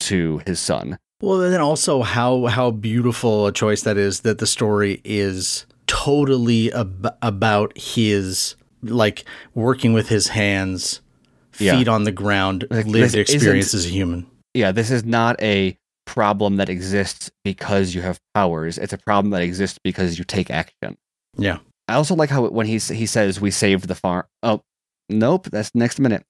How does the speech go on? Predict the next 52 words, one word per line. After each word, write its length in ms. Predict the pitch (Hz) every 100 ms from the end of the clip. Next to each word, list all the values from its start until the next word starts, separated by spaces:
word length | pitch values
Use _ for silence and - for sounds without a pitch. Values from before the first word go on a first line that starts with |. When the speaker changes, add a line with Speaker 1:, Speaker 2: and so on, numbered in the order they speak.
| _ _ _
Speaker 2:
I 140 | - 139
think 220 | 170 143
he 120 | 147
says 320 | 123 143 127
that 140 | 127 127
we, 200 | 123 123
we 160 | 113
stopped 380 | 117 - 123 110
the 80 | 110
wa-, 140 | 104 113
we 120 | 117
managed 280 | 117 113 -
to 60 |
stop 300 | 120 127 104
the 80 | 117
water, 300 | 101 101 95
we 120 | 95
saved 260 | 98 98 90
the 60 | 95
farm. 340 | - 71 120 _ _ -
Speaker 1:
Right. 360 | 135 117 95 - -
Um, 320 | 127 113 110
but, 120 | 139
well, 240 | 131 123
what 100 | 123
I 40 | 131
was 100 | 120
gonna 140 | 110
comment 260 | 135 120 101
specifically 520 | - 104 120 104 101
was 120 | 101 98
how, 280 | 110 101 -
Speaker 2:
<laughs> 40 |
Speaker 1:
how 180 | 117 104 98
definitive 640 | 120 104 123 110 98 95 90
that 180 | 98 92
is, 240 | 90 90
and 160 | 87 101
so 180 | - 90
I 80 |
Speaker 2:
Yeah, 100 | 92
Speaker 1:
think 120 | 98 -
that 80 | 92
that, 100 | 98
that 60 |
Speaker 2:
yes. 140 | 95 92
Speaker 1:
belongs 320 | 98 98 98
in 80 | 95
the 60 | 92
next 200 | 92 -
minute. 220 | 85 82 _ _
Speaker 2:
Yeah. 240 | 117 107